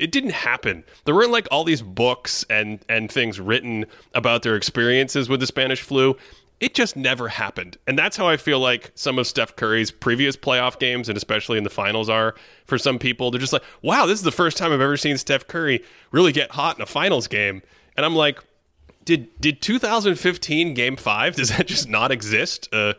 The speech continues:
a two two game against the Cavs before, uh, either of those teams, Cleveland or Golden State,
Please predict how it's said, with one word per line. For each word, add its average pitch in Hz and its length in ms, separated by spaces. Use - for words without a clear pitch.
a 123 80
two 160 240
two 147 220
game 127 300
against 110 260
the 101 80
Cavs 110 420
before, 107 520
uh, 95 320
either 120 300
of 107 40
those 107 160
teams, 101 300
Cleveland 107 420
or 101 200
Golden 101 240
State, 101 420